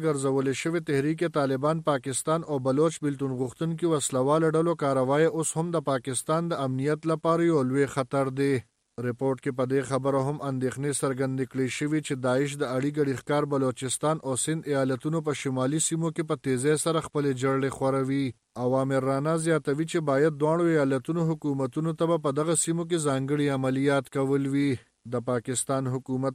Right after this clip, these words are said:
په هیواد کې د داعش د منظم وجود نه انکاري دی. خو نه یوازې څېړونکي، خو د بېلابېلو ګوندونو سره تړاو لرونکي سیاستمداران هم د حکومت په دغه دریځ بې باوري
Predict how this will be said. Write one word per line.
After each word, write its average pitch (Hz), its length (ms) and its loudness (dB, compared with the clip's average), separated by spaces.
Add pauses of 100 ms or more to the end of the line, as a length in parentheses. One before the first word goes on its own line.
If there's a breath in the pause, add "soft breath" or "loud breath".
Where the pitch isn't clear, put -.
په 131 120 2
هیواد 131 400 2
کې 147 100 -2
د 135 140 0
داعش 131 400 2
د 135 140 0
منظم 127 420 -2
وجود 139 480 0
نه 139 160 -2
انکاري 135 500 0
دی. 139 160 4 (360)
خو 135 200 -4
نه 156 80 0
یوازې 165 520 2
څېړونکي، 160 500 0
خو 175 160 0
د 147 140 2
بېلابېلو 143 580 2
ګوندونو 147 420 -2
سره 170 180 0 (100)
تړاو 147 340 4
لرونکي 160 460 0
سیاستمداران 135 960 0
هم 185 200 -2
د 147 120 4
حکومت 147 500 -2
په 139 120 0
دغه 160 180 2 (100)
دریځ 160 240 0 (100)
بې 139 180 4
باوري 135 380 2